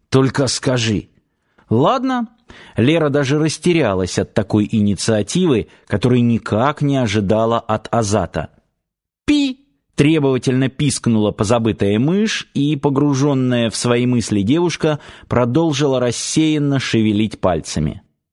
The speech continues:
Положив винтовку на колени, Батон сидел на прибрежном валуне и задумчиво смотрел в сторону возвышающегося над водой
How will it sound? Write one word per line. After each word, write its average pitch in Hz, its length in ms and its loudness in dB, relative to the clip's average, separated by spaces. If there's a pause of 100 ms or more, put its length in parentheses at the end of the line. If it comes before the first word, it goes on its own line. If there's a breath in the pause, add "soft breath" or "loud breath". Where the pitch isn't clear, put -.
(880)
Положив 127 580 0
винтовку 123 600 0
на 120 120 2
колени, 151 560 0
Батон 135 500 0
сидел 127 600 0
на 127 160 -2
прибрежном 110 720 0
валуне 120 520 0
и 147 240 -2
задумчиво 127 840 0
смотрел 123 720 0 (300 loud breath)
в - 80 -12
сторону 127 480 0
возвышающегося 110 1300 0
над 104 200 0
водой 113 520 0